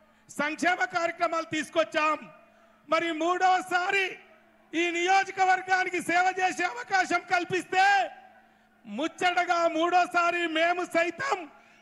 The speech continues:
మళ్ళీ ఆశీర్వదిస్తామని వచ్చిన మీ అందరికీ పేరు పేరున, పేరు పేరున శిరస్సు వంచి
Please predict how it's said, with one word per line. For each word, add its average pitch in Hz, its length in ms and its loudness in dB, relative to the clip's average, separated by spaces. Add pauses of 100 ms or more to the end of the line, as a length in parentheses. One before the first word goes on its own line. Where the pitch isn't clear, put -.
మళ్ళీ 339 500 -2
ఆశీర్వదిస్తామని 349 920 0
వచ్చిన 339 320 0
మీ 320 180 -2
అందరికీ 370 760 0 (500)
పేరు 349 280 2
పేరున, 339 520 0
పేరు 330 380 0
పేరున 339 640 0 (360)
శిరస్సు 339 380 0
వంచి 339 600 -2